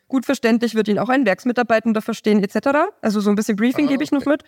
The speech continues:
Speaker 1: Und dann bekomme ich oft ein ziemlich fieses und hartes Feedback zurückgespielt.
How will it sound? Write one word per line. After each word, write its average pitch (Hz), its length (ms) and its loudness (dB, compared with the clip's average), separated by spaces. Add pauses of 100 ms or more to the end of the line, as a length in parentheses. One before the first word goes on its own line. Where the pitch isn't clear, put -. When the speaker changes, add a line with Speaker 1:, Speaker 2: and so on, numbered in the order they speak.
(600)
Speaker 1:
Und 208 240 0
dann 202 380 4
bekomme 208 320 0
ich - 260 -4
oft - 240 -2
ein 214 140 2
ziemlich 226 400 0
fieses 214 380 -2
und 208 180 2
hartes 202 280 0
Feedback 190 520 -2 (360)
zurückgespielt. 220 880 0